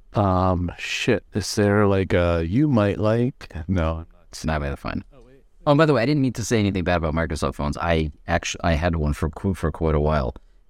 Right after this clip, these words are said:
Speaker 2: Um, I was, I was one of the people that was very upset when, uh, when they decided to kill the new Microsoft phones. The new ones, you know, they had the Metro design on them, the grid.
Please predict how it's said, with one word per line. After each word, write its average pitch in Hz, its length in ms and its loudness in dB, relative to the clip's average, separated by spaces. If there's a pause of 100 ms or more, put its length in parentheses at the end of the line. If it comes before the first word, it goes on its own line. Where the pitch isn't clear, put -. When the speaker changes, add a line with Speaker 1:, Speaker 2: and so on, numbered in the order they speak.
Speaker 2:
Um, 71 460 2 (280)
I 80 160 2
was, 80 220 -2 (260)
I 113 60 2
was 110 160 2
one 110 100 4
of 98 80 0
the - 20 -4
people 92 280 0
that 87 160 2
was 80 120 -2
very 80 360 0
upset 78 500 -2
when, 71 300 0
uh, 69 360 -2 (100)
when 76 120 -2
they 73 80 0
decided 73 380 0
to - 80 -8
kill 80 160 -2
the 73 100 0
new 67 140 0
Microsoft - 500 -4 (320)
phones. - 400 -6 (400)
The 92 80 -2
new 90 160 4
ones, - 260 -4
you 82 60 0
know, 76 100 0
they 69 100 -2
had 73 120 -2
the 76 80 -2
Metro 87 480 -2 (120)
design 90 320 0
on 98 160 2
them, 85 60 0
the 80 120 -2
grid. 82 280 0